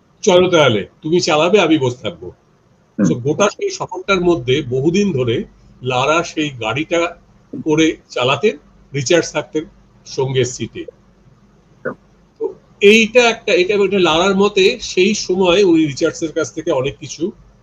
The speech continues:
Speaker 1: মানে আয়ত্ত করতে পেরেছেন। তার ভাবভঙ্গি, তার ধরন, তিনি কি চাইতেন ওয়েস্ট ইন্ডিয়ান ক্রিকেট সম্বন্ধে, সেইগুলো সম্বন্ধে রিচার্ডসের থেকে লারা অনেক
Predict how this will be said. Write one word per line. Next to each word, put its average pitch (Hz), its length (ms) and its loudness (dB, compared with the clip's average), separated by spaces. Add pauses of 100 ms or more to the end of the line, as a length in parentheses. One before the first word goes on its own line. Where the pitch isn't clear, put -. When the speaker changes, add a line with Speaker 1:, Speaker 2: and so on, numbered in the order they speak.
(180)
Speaker 1:
মানে 110 260 -2 (540)
আয়ত্ত 170 380 2
করতে 185 320 -2
পেরেছেন। 92 440 -8 (800)
তার 135 160 0
ভাবভঙ্গি, 127 800 -2
তার 135 280 -2
ধরন, 139 520 2 (540)
তিনি 180 260 2
কি 180 160 -6
চাইতেন 165 640 0
ওয়েস্ট 147 260 -4
ইন্ডিয়ান 160 280 2
ক্রিকেট 143 300 -6
সম্বন্ধে, 139 600 -4 (300)
সেইগুলো 170 520 4
সম্বন্ধে 120 580 -2 (480)
রিচার্ডসের 135 580 -2
থেকে 135 240 -4
লারা 113 280 -4
অনেক 110 260 -6